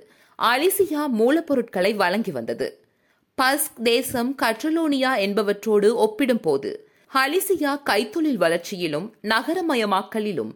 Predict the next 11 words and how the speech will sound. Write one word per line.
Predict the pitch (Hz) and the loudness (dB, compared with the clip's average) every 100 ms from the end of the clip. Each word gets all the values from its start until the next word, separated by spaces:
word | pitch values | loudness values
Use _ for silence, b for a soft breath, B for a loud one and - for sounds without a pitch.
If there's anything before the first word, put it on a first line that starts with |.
| b b b b | b b b b
பின்தங்கியதாயிருந்தது. | 311 349 381 392 294 185 139 175 185 120 120 131 - _ _ _ _ _ - | 2 2 0 -2 0 0 2 0 -2 -4 -4 -6 -10 _ _ _ _ _ -2
அலிசியாவின் | 214 254 339 381 349 320 254 269 | 0 2 2 2 0 -2 -2 0
தேசியவாத | 190 202 - 254 233 220 208 | 4 4 2 0 2 2 0
இயக்கத்துக்கு | 185 190 220 208 208 165 160 196 | -2 -2 -4 -6 -6 -4 -4 -2
அப்பகுதியின் | 196 214 247 240 269 311 294 294 | -2 0 0 0 0 0 0 -2
புத்திஜீவிகளும் | 208 208 240 220 214 214 214 120 87 - b b b b | -2 -2 -4 -2 -4 -4 -4 -6 -6 -10 b b b b
குட்டி | - 311 311 | 0 2 4
முதலாளி | 403 294 262 269 254 | 4 4 2 2 2
வகுப்பினரும் | 190 180 196 226 208 170 220 | 2 0 -2 -2 0 0 -2
தலைமை | 247 202 269 240 | -2 0 0 -2
தாங்கினர். | - 139 151 127 123 | -6 -8 -8 -6 -6